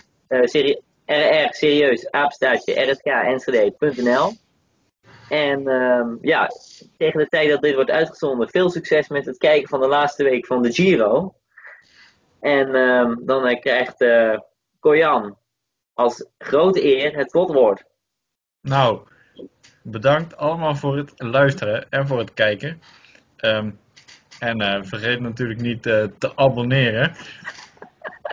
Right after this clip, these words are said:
Speaker 2: <laughs> En, eh, nou ja, als het een podcast is wat je luistert, dan mag je natuurlijk altijd recensentie geven. Want daar zijn we allemaal voor. En, eh,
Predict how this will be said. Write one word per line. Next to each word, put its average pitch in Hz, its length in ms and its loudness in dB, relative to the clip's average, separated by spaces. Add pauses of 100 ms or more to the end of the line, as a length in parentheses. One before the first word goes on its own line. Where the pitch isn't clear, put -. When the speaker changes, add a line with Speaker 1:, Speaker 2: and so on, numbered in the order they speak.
Speaker 2:
<laughs> 277 380 -2 (760)
En, 104 240 0
eh, 104 300 2 (720)
nou 104 140 -2
ja, 101 140 2
als 104 240 -4
het 113 100 -10
een 104 300 -8
podcast 123 500 -2
is 110 140 -4
wat 107 140 -10
je 120 100 -6
luistert, 113 440 0
dan 110 140 -6
mag 110 180 -4
je 120 60 -6
natuurlijk 110 360 -6
altijd 123 380 -2
recensentie 127 800 -2
geven. 113 460 -6 (520)
Want 104 260 -6 (100)
daar 113 160 -2
zijn 123 220 -2
we 120 100 -2
allemaal 127 380 -4
voor. 110 320 -4 (640)
En, 110 260 0
eh, 104 240 -2